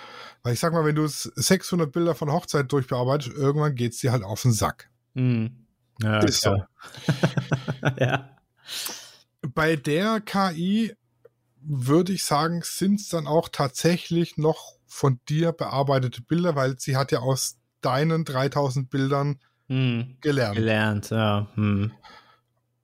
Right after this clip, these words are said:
Speaker 1: Und du guckst ja immer noch mal drüber.
Speaker 2: Ja, ja, klar.
Speaker 1: Auf der anderen Seite hätte ich dann schon schlechtes Gewissen, dass ich einen Computer den ganzen Scheiß machen lass.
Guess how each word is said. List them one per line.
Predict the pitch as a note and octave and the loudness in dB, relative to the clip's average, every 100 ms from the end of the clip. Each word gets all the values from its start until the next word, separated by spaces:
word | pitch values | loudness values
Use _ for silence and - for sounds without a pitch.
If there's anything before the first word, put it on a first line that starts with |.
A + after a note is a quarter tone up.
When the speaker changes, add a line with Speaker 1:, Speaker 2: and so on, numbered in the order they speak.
| _ _ | _ _
Speaker 1:
Und | - D#3 | -4 -2
du | D#3 | -2
guckst | - F3+ - | -2 -4 -2
ja | |
immer | C#3+ C#3+ | 0 2
noch | C#3+ C3 | 0 0
mal | C3 | 0
drüber. | A#2+ C#3 B2+ G#2 - _ _ - - | 0 0 0 -2 -4 _ _ -20 -10
Speaker 2:
Ja, | C3+ C#3 | -2 2
ja, | D3 C3 | 2 2
klar. | B2 A#2+ A2 A#2 _ _ | -2 -4 -4 -4 _ _
Speaker 1:
Auf | - C3 - | 0 0 2
der | B2 | -2
anderen | G2 B2+ D#3 | 0 0 0
Seite | D#3+ D#3 D3 C3+ B2 - | 0 0 2 0 -2 -4
hätte | A2 G#2+ A2 | 0 2 2
ich | - | -2
dann | G#2 | -2
schon | G2 A2+ B2 | 0 0 0
schlechtes | - A2 - A2 | 0 -2 -2 -4
Gewissen, | - G2+ - C#3+ | -4 -4 0 0
dass | G#2 - | 0 -2
ich | - | -6
einen | B2 | -6
Computer | G2+ B2+ E3 | -4 0 2
den | A#2+ | 2
ganzen | G#2 G2 A2 | 0 -2 -4
Scheiß | - G#2 - | -2 -4 -2
machen | G#2 G#2+ | -2 0
lass. | G#2 G#2 - | -2 -4 -8